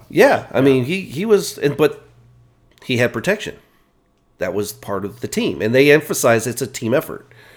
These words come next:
Speaker 1: You know, so it's, uh, yeah, it's interesting to watch him. It's frustrating <laughs> to watch him.
Speaker 2: Yeah.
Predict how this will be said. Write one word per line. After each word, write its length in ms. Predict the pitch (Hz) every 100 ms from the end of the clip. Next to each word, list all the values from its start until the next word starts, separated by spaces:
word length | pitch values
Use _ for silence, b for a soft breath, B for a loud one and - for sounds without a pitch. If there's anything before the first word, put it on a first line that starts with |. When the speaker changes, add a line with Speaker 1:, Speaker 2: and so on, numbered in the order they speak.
| b b b b
Speaker 1:
You 140 | - 95
know, 180 | 90 110
so 260 | - 117 107
it's, 180 | 104 104
uh, 280 | 98 90 - _ _ _ _ _ _ _ _ _ _
yeah, 160 | 101 85
it's 180 | 90 170
interesting 400 | 165 175 - 151
to 60 | 107
watch 280 | 104 113
him. 160 | 135 135
It's 140 | 117
frustrating 640 | - 107 - 175 - - -
<laughs> 60 |
to 160 | - -
watch 280 | 170 - -
him. 220 | - - 135
Speaker 2:
Yeah. 260 | 113 104